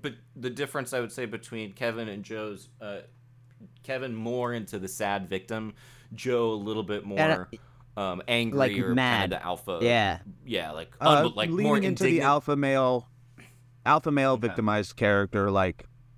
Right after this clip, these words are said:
Speaker 3: I'm fine. I am, I am the stoic. Now, stoic's the wrong word, but I am your
Speaker 1: Like the
Speaker 3: angry
Speaker 1: Andrew Tate.
Speaker 3: rock.
Speaker 1: Yeah.
Speaker 3: Oh, that, oh God, and he's that thing too. Jesus Christ.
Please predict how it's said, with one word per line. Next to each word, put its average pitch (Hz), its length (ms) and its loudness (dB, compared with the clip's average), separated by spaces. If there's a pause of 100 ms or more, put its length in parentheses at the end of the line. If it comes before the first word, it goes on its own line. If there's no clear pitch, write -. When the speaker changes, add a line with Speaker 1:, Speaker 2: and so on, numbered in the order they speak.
(360)
Speaker 3:
I'm 104 180 0
fine. 95 380 2
I 101 140 4
am, 98 300 0
I 107 200 2
am 101 180 0
the 92 80 -6
stoic. - 840 -2 (520)
Now, 107 140 2
stoic's 117 360 2
the 101 100 0
wrong 95 260 2
word, 92 200 0
but 107 100 0
I 113 160 6
am 107 100 0
your 104 140 0
Speaker 1:
Like 160 80 2
the 104 80 2
Speaker 3:
angry 101 160 4 (160)
Speaker 1:
Andrew 92 60 0
Tate. 98 80 -6
Speaker 3:
rock. 101 420 0 (840)
Speaker 1:
Yeah. 76 280 -6 (180)
Speaker 3:
Oh, 139 160 4
that, 143 160 2
oh 131 180 2
God, 127 320 2
and 107 140 -8
he's 156 400 -4
that 151 280 0
thing 98 260 0
too. 131 340 2
Jesus 151 420 -4
Christ. - 460 -6